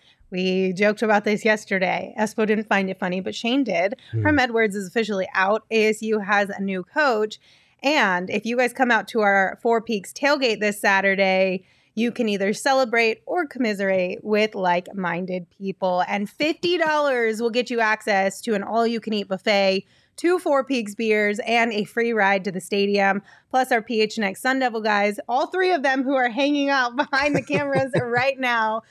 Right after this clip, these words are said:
Speaker 1: making funny faces at us, are going to be there. They're gonna be playing cornhole, Jenga, Connect Four.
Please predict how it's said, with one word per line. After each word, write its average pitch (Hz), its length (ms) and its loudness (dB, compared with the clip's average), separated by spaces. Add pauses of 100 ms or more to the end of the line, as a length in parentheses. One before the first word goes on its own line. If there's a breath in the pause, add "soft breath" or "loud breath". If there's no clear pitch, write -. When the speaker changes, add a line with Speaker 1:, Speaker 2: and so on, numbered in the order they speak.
(140 soft breath)
Speaker 1:
making 247 300 0
funny 285 260 0
faces 254 480 0
at 208 220 2
us, 202 220 0
are 220 120 0
going 233 360 0
to 320 100 -4
be 240 220 -2
there. 214 440 0 (360 soft breath)
They're 240 140 0
gonna 247 160 0
be 247 100 -2
playing 254 340 0
cornhole, 269 800 0
Jenga, 254 540 0
Connect 247 460 -2
Four. 247 580 2